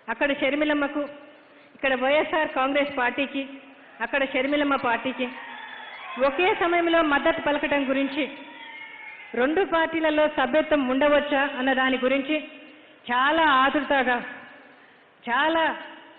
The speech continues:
ఏదో ఏమో జరిగిపోతుంది అన్నట్టుగా ఉన్నవి లేనివి కల్పించి మీడియాలో, ఎల్లో మీడియాలో ముఖ్యంగా గొప్ప గొప్పగా మాట్లాడారు,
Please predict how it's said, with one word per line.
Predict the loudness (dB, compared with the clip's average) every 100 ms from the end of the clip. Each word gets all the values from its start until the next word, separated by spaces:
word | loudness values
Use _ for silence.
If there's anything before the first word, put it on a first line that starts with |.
| -20 -16 -4
ఏదో | 0 2 2
ఏమో | 2 2 2
జరిగిపోతుంది | 2 2 0 0 0 0
అన్నట్టుగా | 0 0 0 0
ఉన్నవి | 2 2 2 2 2
లేనివి | 2 2 2 0
కల్పించి | 0 -2 -2 -4 -2
మీడియాలో, | -2 0 2 0 0 -6 -14 -20 -20 -10 -4
ఎల్లో | 2 2
మీడియాలో | 2 2 0 0 0
ముఖ్యంగా | -2 -2 -2 -2 -4 -8 -20 -20 -20 -20 -6 -4
గొప్ప | 0
గొప్పగా | 2 2 2 2
మాట్లాడారు, | 2 2 2 2 4 2 0